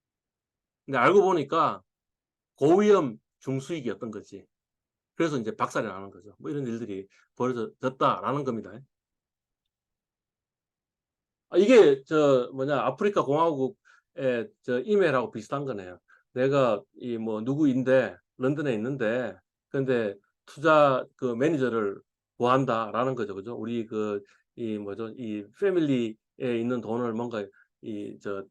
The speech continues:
저, 그 상속을 해야 되는데, 예. 근데 이게 투 빌리언 유에스 달러 이거예요. 근데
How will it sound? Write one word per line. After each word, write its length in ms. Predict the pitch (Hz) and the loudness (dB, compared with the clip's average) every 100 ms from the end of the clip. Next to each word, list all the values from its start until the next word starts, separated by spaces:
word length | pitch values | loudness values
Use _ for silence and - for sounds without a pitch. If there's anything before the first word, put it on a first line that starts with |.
| _ - - _ _ _ | _ -20 -20 _ _ _
저, 160 | 127 147 - - | -12 -12 -14 -12
그 180 | 107 | -10
상속을 380 | - 208 202 135 | -4 0 2 4
해야 120 | 143 | 4
되는데, 560 | 143 110 110 113 131 92 _ _ | 4 2 0 0 0 -4 _ _
예. 140 | 98 90 _ _ _ | -20 -20 _ _ _
근데 200 | 147 135 | -6 -2
이게 260 | 123 151 131 | 0 0 0
투 180 | - 226 | 0 2
빌리언 420 | 226 214 151 104 | 4 4 4 2
유에스 220 | 127 143 143 | -2 -2 -2
달러 340 | 135 123 101 | -4 -2 -4
이거예요. 560 | 151 147 131 107 123 - _ _ _ - | -4 0 0 -2 -6 -12 _ _ _ -10
근데 300 | 147 123 | -2 -2